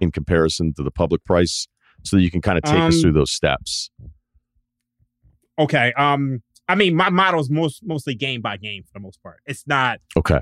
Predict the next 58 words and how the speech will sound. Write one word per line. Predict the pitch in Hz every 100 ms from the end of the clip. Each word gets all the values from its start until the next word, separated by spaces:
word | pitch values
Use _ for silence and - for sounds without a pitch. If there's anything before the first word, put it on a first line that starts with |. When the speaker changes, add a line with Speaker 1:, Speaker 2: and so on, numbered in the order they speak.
| -
Speaker 2:
it's | 147 -
not | 151 147 135
like | 127
I'm, | 147 143 151
I'm | 160
not | 160 147
using | 143
my | 131 123
model | 123 120 117
for, | - 123 117 110 110
like, | 110 107
futures | - 123 - 90
bets. | 104 92 - -
I'm | -
Speaker 1:
Okay, | 175
do | 127
you | 156
Speaker 2:
mostly | 156
Speaker 1:
have | 156 156
Speaker 2:
using | 113
it | 104 - - _ _ _ -
Speaker 1:
do | 143
you |
have | 147
an | 143
example | 104 123 127 127
of, | 110
like, | 107
an | 104
N | 104
B | 101
A | 98
game | 90 98 90
you | 85
bet | 73 85 85
recently? | 80 87 - - 64
I | 71
know | 80
we | 76
don't | 73
have, | 69
unfortunately, | 67 73 87 82 78 69
we're | 73
having | 71
you | 67 71
on | 71
when | 67
we | 69
have | 71
a | 67
break | 71 73 -
in |
the | 64
actual | 67 - 69
regular | 69 67 65
season | - 67 64
games. | 78 69 64 - _ - _ _ -
Um, | 73 69 65 65